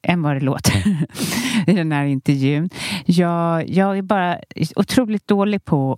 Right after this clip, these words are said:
att slå om sådär efter man har pratat svenska och liksom, ska man helt plötsligt, eh, börja tänka på engelska. Jag har suttit och coachat kanske fem personer innan det här mötet. Så det blir lite så här,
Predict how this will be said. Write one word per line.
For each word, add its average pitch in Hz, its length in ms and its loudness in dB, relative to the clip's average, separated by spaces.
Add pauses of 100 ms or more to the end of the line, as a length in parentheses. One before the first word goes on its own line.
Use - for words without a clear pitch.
att 151 100 -2
slå - 300 2
om 196 560 0
sådär 127 560 0
efter - 180 -4
man 147 100 2
har 143 80 0
pratat 143 320 -2
svenska 165 720 -2 (160)
och 139 220 2
liksom, 131 560 0
ska - 140 -2
man 170 100 4
helt 165 280 -2
plötsligt, - 720 -2
eh, 127 160 2 (240)
börja 147 120 2
tänka 151 460 0
på - 120 0
engelska. 156 300 0
Jag 147 40 2
har - 40 -6
suttit 156 300 0
och 139 120 -4
coachat - 520 -2
kanske 135 320 0
fem 131 320 -2
personer 139 560 0
innan 123 420 -2 (260)
det 131 140 0
här 117 140 -2
mötet. 135 560 -2 (680)
Så 143 440 0
det 202 180 2
blir 190 160 2
lite 175 260 -2
så - 80 2
här, 139 220 2